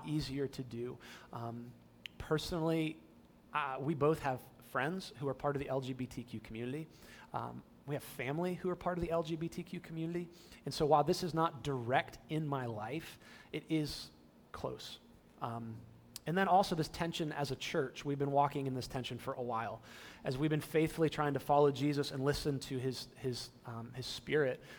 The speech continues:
Again, we talk about having conversations, not taking sides. Um, within the same, like, year, these two separate events, we've, we were berated on one side and received some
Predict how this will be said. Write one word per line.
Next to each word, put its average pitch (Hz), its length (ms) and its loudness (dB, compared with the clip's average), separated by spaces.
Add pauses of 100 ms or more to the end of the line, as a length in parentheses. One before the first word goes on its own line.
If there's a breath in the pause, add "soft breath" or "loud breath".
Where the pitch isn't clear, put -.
(120)
Again, 151 160 4
we 139 80 4
talk 151 220 4
about 156 120 4
having 151 220 4
conversations, 139 800 2
not 139 200 -2
taking 131 320 -2
sides. 120 480 -2 (360 loud breath)
Um, 127 220 -2
within 151 560 2 (380)
the 143 100 4
same, 160 640 2
like, 139 260 0 (160)
year, 143 540 4 (280 loud breath)
these 147 280 -2
two - 260 0
separate 160 380 2
events, 151 320 2
we've, 139 200 -2 (160)
we 151 140 2
were 147 180 6
berated 147 640 6
on 151 260 2
one 143 200 2
side 156 340 6
and 143 100 0
received 143 340 -2
some 139 340 -6